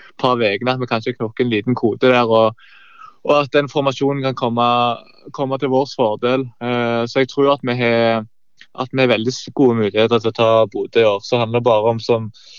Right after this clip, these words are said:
Haugen sier, at vi får stabilisert oss på det høye nivået vi viser i cupfinalen, så det tror jeg det blir bra, altså.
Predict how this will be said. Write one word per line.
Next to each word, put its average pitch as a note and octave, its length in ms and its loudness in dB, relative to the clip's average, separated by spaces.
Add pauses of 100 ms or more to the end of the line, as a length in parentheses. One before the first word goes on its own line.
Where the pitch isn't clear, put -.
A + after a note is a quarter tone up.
(160)
Haugen A#2+ 320 0
sier, A#2 480 0
at A2+ 160 -2
vi A#2 80 -6
får A#2 300 -2
stabilisert A#2+ 760 -2
oss A2+ 220 -2
på A2+ 480 2
det B2 140 0
høye A2+ 320 0
nivået A#2 340 0
vi G#2+ 120 -6
viser A#2+ 180 -4
i A#2+ 80 -2
cupfinalen, A#2+ 520 -2
så A2 360 -2 (420)
det B2+ 80 -4
tror C3+ 140 0
jeg A#2+ 100 2
det A#2 80 0
blir A#2 80 2
bra, A#2+ 220 2
altså. A2+ 240 -6